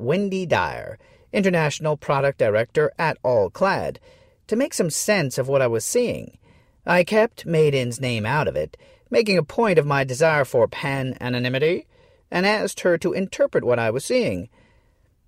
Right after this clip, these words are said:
"A little bit of a dome is necessary. A lot is bad," she said, making me think I had somewhere between a little and a lot, depending on the pan. She mentioned that cheap pans can warp during cooking,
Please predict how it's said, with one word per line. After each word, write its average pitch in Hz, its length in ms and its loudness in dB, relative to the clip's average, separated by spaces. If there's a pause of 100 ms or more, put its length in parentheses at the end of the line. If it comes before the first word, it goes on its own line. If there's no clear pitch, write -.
(120)
"A 185 120 4
little 254 200 8
bit 226 140 6
of 165 80 6
a 151 60 2
dome 135 440 0
is 143 400 2
necessary. 101 680 -4 (420)
A 151 140 2
lot 139 420 2
is 160 320 2
bad," 147 500 0
she 87 140 -10
said, 82 400 -4 (340)
making 190 360 0
me 156 120 0
think 214 380 0
I 160 100 4
had 151 220 -2
somewhere 190 460 0
between 143 400 -4
a 123 100 -2
little 156 380 2
and 165 200 -2
a 127 60 0
lot, 147 440 0 (360)
depending 139 400 0
on 104 160 -4
the 76 60 -10
pan. 143 480 -4 (420)
She 165 160 0
mentioned 170 480 2
that 135 200 6
cheap 190 260 0
pans 131 500 0
can 135 360 -4
warp 147 420 4
during 95 320 0
cooking, - 500 0